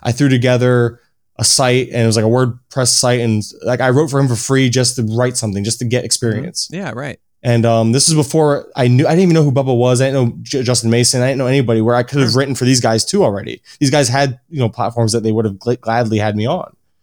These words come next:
Speaker 2: Mm-hmm.
Speaker 1: to, but I didn't know these guys at all. So I just found somebody, started writing, and I took that and landed Fantrax when they applied. I applied, I applied to Nick Pollock too.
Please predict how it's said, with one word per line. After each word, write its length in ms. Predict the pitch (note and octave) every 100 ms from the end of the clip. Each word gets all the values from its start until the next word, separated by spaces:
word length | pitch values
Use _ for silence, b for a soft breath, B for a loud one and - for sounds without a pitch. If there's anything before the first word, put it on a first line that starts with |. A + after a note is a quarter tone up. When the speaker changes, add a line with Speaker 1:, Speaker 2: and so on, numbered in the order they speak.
| -
Speaker 2:
Mm-hmm. 220 | A#2+ A#2+ F3+
Speaker 1:
to, 140 | -
but 160 | B2 A#2
I 140 | A2+
didn't 160 | A#2+ A#2
know 100 | B2
these 160 | C#3 G#2+
guys 240 | G2 G2+
at 60 | G#2
all. 180 | B2+
So 220 | A#2+ G#2+ G2+
I 140 | G2+
just 220 | G2 -
found 220 | G#2 A2
somebody, 320 | - A2+ B2 B2
started 220 | A#2 A2+
writing, 320 | C3+ A2+ - _ _ _ _
and 220 | - A2
I 80 | G#2+
took 240 | G#2+ - -
that 260 | B2 C#3 A#2
and 140 | A2
landed 380 | A2 A#2+ A#2+ A2
Fantrax 600 | C3 D3+ C3+ G#2 A#2+ -
when 80 | A2
they 160 | A2+ A2+
applied. 360 | A2 B2+ A#2
I 40 | A#2+
applied, 280 | C3+ D#3 -
I 140 | D3
applied 360 | D3+ F#3 G3+ E3
to 60 |
Nick 220 | D3 D3+ -
Pollock 320 | D3 A#2+ -
too. 280 | C3+ C3+